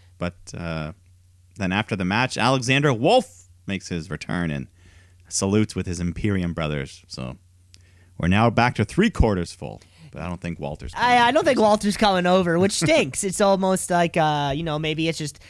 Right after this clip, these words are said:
Speaker 2: until the inevitable, uh, reunion can happen.
Speaker 1: Yeah.
Speaker 2: Uh, 'cause I think Walter's over there. Uh,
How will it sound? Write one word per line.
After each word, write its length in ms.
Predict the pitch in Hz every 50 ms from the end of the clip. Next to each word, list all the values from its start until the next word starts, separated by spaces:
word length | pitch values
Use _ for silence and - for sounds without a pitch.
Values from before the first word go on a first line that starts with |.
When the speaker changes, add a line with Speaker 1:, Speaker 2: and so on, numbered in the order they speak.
| - 170
Speaker 2:
until 400 | - 165 175 175 - - 202 196
the 200 | 185 170 185 185
inevitable, 960 | 175 160 151 147 151 151 160 151 147 135 143 139 131 127 123 123 120 120 113 -
uh, 800 | - 120 117 117 113 107 107 104 104 107 104 101 98 95 95 92 -
reunion 640 | 117 123 131 117 107 110 120 131 135 135 135 131 120
can 240 | - 139 117 110 110
happen. 460 | - - 110 113 143 - - 247 392 415 - - _ _ _ _ _ - _ _ - - _ - - _ -
Speaker 1:
Yeah. 320 | - 95 87 87 82 73 - - _ - - - - - - _ - _ _
Speaker 2:
Uh, 480 | - 127 127 123 120 120 120 120 120 -
'cause 140 | - 165 160
I 60 | 165
think 220 | - 240 240 180
Walter's 500 | 165 170 180 170 - - 175 156 151 147
over 240 | 147 139 135 131 131
there. 520 | 127 127 123 123 123 120 117 117 117 - - - - - - - _ _ _ _ _ - - -
Uh, 40 | -